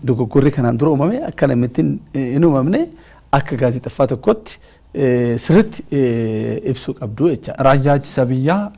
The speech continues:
Speaker 2: diina keessaa fi alaa qolachuu danda'u ijaaruuf tokkoon tokko keenya irraa fi mootummaaf dhaabbilee siyaasaa irraa maaltu eeggama?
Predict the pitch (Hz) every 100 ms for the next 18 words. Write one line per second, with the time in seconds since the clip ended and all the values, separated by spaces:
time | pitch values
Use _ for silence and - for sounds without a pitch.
0 | 135 127 160 165 139 123 120 110 117 -
1 | 117 117 139 165 - 147 139 139 123 117
2 | 113 110 104 - - 123 123 147 175 -
3 | - - - - _ _ _ - 139 160
4 | 165 151 135 127 117 107 110 123 127 -
5 | 123 113 107 - 156 175 160 135 135 131
6 | 127 123 - 127 123 147 147 131 110 110
7 | 107 123 156 143 135 123 107 101 104 95